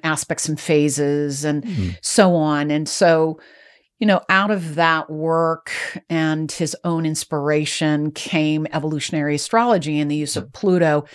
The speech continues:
Speaker 1: as the method of looking at soul patterns. Where's the soul coming from?
Speaker 2: Mm-hmm.
Speaker 1: So I'm first educated in that, and that's my, that's my passion, that's my love, that's my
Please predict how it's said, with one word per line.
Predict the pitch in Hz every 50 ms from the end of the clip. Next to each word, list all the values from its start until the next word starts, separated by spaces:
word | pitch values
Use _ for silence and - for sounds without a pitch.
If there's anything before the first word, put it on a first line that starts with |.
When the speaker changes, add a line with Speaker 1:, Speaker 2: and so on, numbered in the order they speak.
| - - - _ _ -
Speaker 1:
as | - 165 151 -
the | 160
method | 156 156 160 156 160 - - 156 151 151 151 143 147 -
of | - 151 147 147 143 147
looking | 156 156 - 175 151 143
at | 135 -
soul | - - - 165 147 147 151 147 143 143 143 _ _ _ _ _ _ _ _ _ _ _ _ _ _ _ -
patterns. | - - - 180 170 156 131 120 110 107 107 107 -
Where's | 147 160 165 170 170 165 156
the | -
soul | 156 - - 160 143 143 139
coming | 143 - - 143 147 143 139 139
from? | 131 - - - 107 110 _ _ -
Speaker 2:
Mm-hmm. | 110 98 98 107 104 _
Speaker 1:
So | - - - 190 165 160 160 - -
I'm | 180 190 208 220 214 208 196 185 160
first | - - 185 156 - -
educated | 147 147 143 143 - 160 147 147 151 151 139
in | 151 139 143 143
that, | 147 170 160 131 117 -
and | 151 156 160
that's | 170 185 185 -
my, | 175 160 151 151 147 147 147 143 135 _ _ _ _ _ _ -
that's | 165 170 170 - -
my | 170 156 151 147 135
passion, | 147 - - 156 143 147 - - 160 151 147
that's | 143 139 - -
my | 156 147 143
love, | 139 147 147 151 147 147 147 151 147 -
that's | - 151 147 147 - -
my | 165 151 143 143 143 147 143